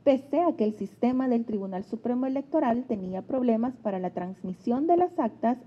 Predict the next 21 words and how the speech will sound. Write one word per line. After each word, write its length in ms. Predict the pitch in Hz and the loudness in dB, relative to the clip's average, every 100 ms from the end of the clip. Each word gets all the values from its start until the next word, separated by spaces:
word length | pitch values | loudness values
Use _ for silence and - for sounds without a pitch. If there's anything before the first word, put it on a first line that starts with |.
| - | -8
y 220 | 294 311 320 | 0 2 2
el 160 | 240 226 | 0 2
conteo 460 | 220 208 185 180 | 0 0 0 0
de 80 | 214 | 0
votos 480 | 247 185 170 220 226 - | 2 2 2 -4 -6 -2
aún 520 | 226 214 214 262 294 | 2 4 6 6 4
no 80 | 185 | 4
había 360 | 165 175 160 160 | 0 0 -2 -2
terminado. 680 | 165 156 160 165 120 71 - - - - - - | -4 -6 -6 -6 -8 -10 -12 -18 -20 -20 -20 -4
Setenta 520 | 254 240 240 226 220 | -2 0 0 0 0
y 100 | 202 220 | -2 0
seis 280 | - 339 392 | 2 4 6
de 140 | 285 240 | 4 0
cada 260 | 202 190 208 - | -2 -4 -6 -4
cien 280 | 277 330 349 | 0 0 2
salvadoreños 840 | 339 311 294 294 226 208 214 240 - | 2 4 4 4 2 0 -2 -4 -8
dijo 720 | 196 285 320 - 202 220 311 | 0 2 2 2 4 4 2
que 120 | 254 | -2
conocía 840 | 233 202 196 214 - 320 320 190 165 | -4 -4 -2 -4 0 2 2 2 2
ese 460 | 170 170 175 165 | 0 -2 -6 -4
hecho 260 | 147 - - | -4 -8 -14